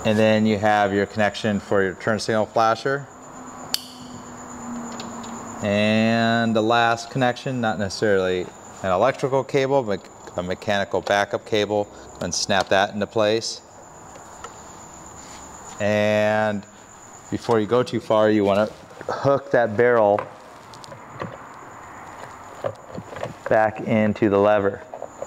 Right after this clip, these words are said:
All right, so I have the handlebar covers out of the way. Glove box is open. You see they got a rubber band on this lever right here.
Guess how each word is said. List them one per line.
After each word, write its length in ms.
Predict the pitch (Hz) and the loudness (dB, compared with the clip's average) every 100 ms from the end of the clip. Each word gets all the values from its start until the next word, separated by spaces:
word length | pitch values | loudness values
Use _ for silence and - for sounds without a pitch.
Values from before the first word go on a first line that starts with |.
| - - - | -14 -8 0
All 120 | 131 | 2
right, 260 | 139 120 - | 4 2 2
so 160 | 127 | 2
I 60 | 113 | 4
have 240 | 131 123 | 4 4
the 80 | 110 | 2
handlebar 480 | 117 151 143 139 - | 2 2 4 2 2
covers 340 | 135 120 113 | 2 4 2
out 320 | 127 110 113 | 4 4 4
of 60 | 107 | 6
the 100 | 101 | 4
way. 460 | 98 107 104 120 127 - - - - - - - - - - - - - - - - - - - - - - | 6 6 6 4 0 -12 -20 -20 -18 -16 -16 -16 -16 -16 -18 -18 -16 -16 -16 -16 -16 -16 -14 -14 -16 -10 0
Glove 220 | 113 101 | 2 4
box 380 | 113 110 - 107 | 4 4 4 4
is 120 | 101 | 6
open. 560 | 120 120 151 147 151 - - - - | 4 4 4 4 2 -4 -16 -20 -8
You 140 | - 110 | -2 0
see 220 | - 143 | 2 2
they 120 | 135 | 4
got 200 | 127 127 | 4 4
a 40 | 117 | 4
rubber 300 | 127 147 131 | 4 4 4
band 420 | 139 143 143 143 | 4 4 4 2
on 280 | 139 123 120 | 2 4 4
this 220 | 113 - | 0 2
lever 280 | 120 127 147 | 2 4 4
right 240 | 147 151 | 4 2
here. 300 | 151 160 175 | 4 2 0